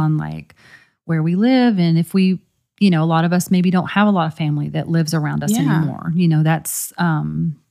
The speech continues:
Speaker 1: that's different from a lot of other cultures too. You know, we're all so spread out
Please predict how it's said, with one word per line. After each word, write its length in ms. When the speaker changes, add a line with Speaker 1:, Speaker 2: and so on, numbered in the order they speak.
Speaker 1:
that's 260
different 400
from 140
a 60
lot 160
of 80
other 180
cultures 500
too. 220
You 120
know, 120
we're 180
all 180
so 200
spread 340
out 480